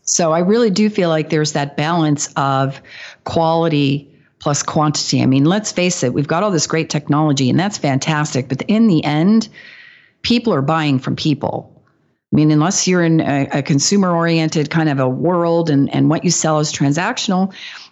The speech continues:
you know, every sale that I've ever been involved in, I needed to talk to people.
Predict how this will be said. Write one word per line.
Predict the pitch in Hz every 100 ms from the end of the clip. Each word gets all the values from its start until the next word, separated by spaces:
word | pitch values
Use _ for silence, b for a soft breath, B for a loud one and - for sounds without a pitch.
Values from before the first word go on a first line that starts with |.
| _
you | -
know, | 104 110
every | 82 196
sale | 254 254 240
that | 202
I've | 220 262
ever | 175 156
been | 151 147
involved | 143 143 135 143
in, | 143 147 151 B B B
I | - 175
needed | 269 247 214 175
to |
talk | 165 180 190 202
to | - 202 196
people. | 190 214 - - - -